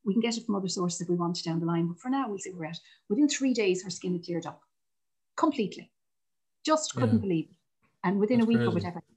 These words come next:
Speaker 1: she was absolutely perfect. So we've, we've nailed it now, as in when she does go back and she, now she doesn't eat red meat. So she only eats chicken,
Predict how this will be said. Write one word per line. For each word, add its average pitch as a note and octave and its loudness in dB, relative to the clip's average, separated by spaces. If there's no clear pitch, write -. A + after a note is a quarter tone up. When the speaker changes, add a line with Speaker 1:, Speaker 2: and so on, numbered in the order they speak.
Speaker 1:
she B3 2
was A3+ 0
absolutely G3+ 0
perfect. E3+ -8
So A3 4
we've, B3+ 0
we've C4+ 4
nailed E4 2
it F3+ -10
now, G3 0
as E3 0
in F3+ 0
when G#3 -2
she G3+ -6
does C4+ -4
go G#3 -6
back G3 -2
and E3 0
she, F#3 2
now F#3 0
she C#4 2
doesn't D4+ 0
eat A3 -2
red F#3+ 2
meat. E3+ -2
So F3+ -10
she A#3+ -2
only G3+ 2
eats G3+ -8
chicken, F3+ 0